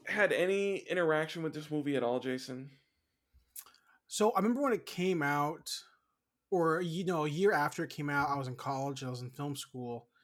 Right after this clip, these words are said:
Speaker 1: Mm-hmm.
Speaker 2: and a lot of people talked about it, um, it being, like, a fun, like, a fun f-, movie, and I,
Speaker 1: Mm-hmm.
Speaker 2: they were t-, talking about the premise, and I just thought that the premise sounded stupid.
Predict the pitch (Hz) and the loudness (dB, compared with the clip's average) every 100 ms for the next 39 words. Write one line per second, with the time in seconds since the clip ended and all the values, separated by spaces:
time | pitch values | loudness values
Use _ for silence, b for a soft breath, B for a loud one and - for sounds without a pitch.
0 | b b 147 131 120 139 139 135 139 147 | b b -4 -4 -8 -6 -4 -2 0 0
1 | 143 139 139 139 135 - 135 139 131 127 | 0 -6 -8 -6 -6 -4 -4 -4 -4 -2
2 | 135 - _ _ - 127 123 117 156 139 | -4 -10 _ _ -10 -6 -6 -8 -10 -6
3 | 143 139 127 - - 131 127 120 127 120 | -4 -4 -6 -10 -6 -4 -4 -4 -6 -6
4 | 120 _ _ _ _ _ _ _ _ 143 | -8 _ _ _ _ _ _ _ _ -10
5 | - 160 151 139 - 156 151 151 147 147 | 2 2 2 -4 -4 -2 0 0 0 0
6 | 135 151 - 151 139 110 113 156 147 139 | -2 -6 -8 -4 -2 -4 -4 -4 -2 -6
7 | - 175 - 156 147 156 143 139 131 - | -6 -10 -4 0 0 0 -2 -2 -4 -6
8 | 151 143 139 135 - - 139 135 135 139 | -2 0 -2 -4 -6 -6 -4 -2 -4 -4
9 | 131 147 127 131 - 123 - 135 127 117 | -6 -6 -4 -6 -8 -14 -6 -6 -6 -8
10 | - 120 113 - - 110 - 80 | -8 -10 -10 -12 -12 -12 -12 -16